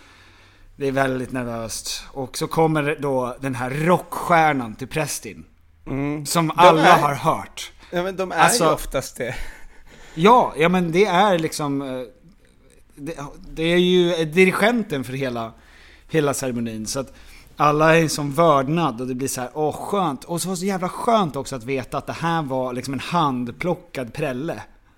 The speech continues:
Speaker 2: Mm.
Speaker 1: Eh, och, eh, och sen så börjar han hela ceremonin med att säga bara så här, "Ja, men nu får alla sitta."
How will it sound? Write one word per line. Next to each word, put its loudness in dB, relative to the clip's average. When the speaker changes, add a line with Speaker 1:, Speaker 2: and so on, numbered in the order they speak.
Speaker 2:
Mm. -10
Speaker 1:
Eh, -4
och, -2
eh, -4
och -2
sen 0
så -4
börjar 2
han -2
hela -6
ceremonin -4
med -6
att -10
säga -6
bara -6
så -8
här, -2
"Ja, 4
men 0
nu -2
får -8
alla -8
sitta." -8